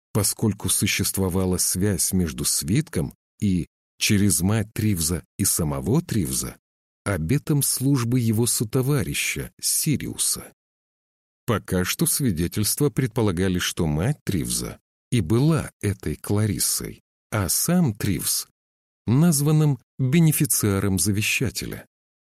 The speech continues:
Тем не менее, оставалось ещё одно обязательство, данное им хозяйке распивочной, а Пэтч задал ему вопрос. При данных обстоятельствах, под угрозой смерти,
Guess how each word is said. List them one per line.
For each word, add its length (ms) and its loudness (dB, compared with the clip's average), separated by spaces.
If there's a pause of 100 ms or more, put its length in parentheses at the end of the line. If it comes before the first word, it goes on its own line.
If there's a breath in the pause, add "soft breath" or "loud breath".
(220)
Тем 200 4
не 100 6
менее, 460 2
оставалось 680 -2
ещё 400 0
одно 260 -2
обязательство, 880 -4 (320)
данное 600 0 (100)
им 220 0
хозяйке 600 0
распивочной, 840 -4 (320)
а 240 -4
Пэтч 400 -4 (220)
задал 560 0
ему 260 0
вопрос. 580 -4 (720)
При 160 2
данных 500 0
обстоятельствах, 1120 -4 (360)
под 120 2
угрозой 440 0
смерти, 680 -2